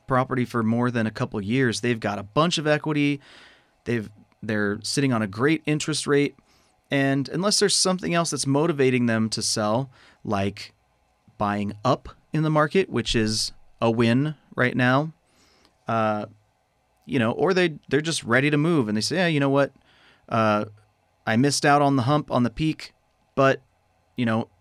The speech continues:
by the way, anybody who sold right at the peak was lucky." That's it. There's no way that anybody outsmarted the market and they're like, "Yeah, I knew exactly when to sell." Wrong. You got lucky.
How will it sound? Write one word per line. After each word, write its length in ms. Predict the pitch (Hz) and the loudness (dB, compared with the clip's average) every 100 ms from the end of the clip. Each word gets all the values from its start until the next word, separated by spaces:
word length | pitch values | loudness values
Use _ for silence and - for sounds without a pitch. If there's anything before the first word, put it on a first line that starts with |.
| _ _ | _ _
by 120 | 127 | 0
the 80 | 123 | 2
way, 160 | 120 - | 0 0
anybody 360 | 156 151 147 135 | 0 2 0 0
who 100 | 135 | 0
sold 420 | - 120 117 98 | 0 0 -2 -2
right 240 | 104 117 113 | -4 -2 -2
at 180 | 117 | -2
the 80 | 117 | -4
peak 380 | - 123 123 - _ _ _ | -4 -4 -4 -10 _ _ _
was 140 | - 104 | -10 -4
lucky." 500 | 110 123 - - - _ _ _ - | 2 2 0 -8 -12 _ _ _ 0
That's 260 | 131 - | 0 0
it. 160 | 120 - | -4 -4
There's 220 | 120 113 | -6 0
no 220 | 139 165 | 2 4
way 440 | 175 147 139 143 143 _ _ _ _ - | 4 4 4 2 -2 _ _ _ _ -6
that 240 | 117 113 - _ | -4 -4 -8 _
anybody 640 | 127 147 147 147 147 143 - | -2 0 0 2 2 -2 -4
outsmarted 720 | - 143 - - 151 143 151 147 | -2 -2 0 0 2 2 2 0
the 80 | |
market 500 | 139 131 131 147 139 | 2 4 2 2 2
and 80 | 135 | 2
they're 160 | 117 107 | 0 -2
like, 220 | 101 101 | -4 -4
"Yeah, 260 | 131 107 98 | -6 -4 -4
I 120 | 127 | 0
knew 180 | 131 110 | 0 0
exactly 460 | 107 127 127 127 | -2 -2 -2 -2
when 160 | 123 117 | -2 -2
to 40 | |
sell." 360 | 107 120 101 98 - _ _ _ _ | -2 -2 -4 -8 -20 _ _ _ _
Wrong. 400 | 123 127 127 120 - _ _ _ _ _ _ _ _ - | 2 6 6 2 -4 _ _ _ _ _ _ _ _ 0
You 140 | 139 | 4
got 200 | 135 - | 4 4
lucky. 480 | 135 131 127 101 | 2 2 0 -6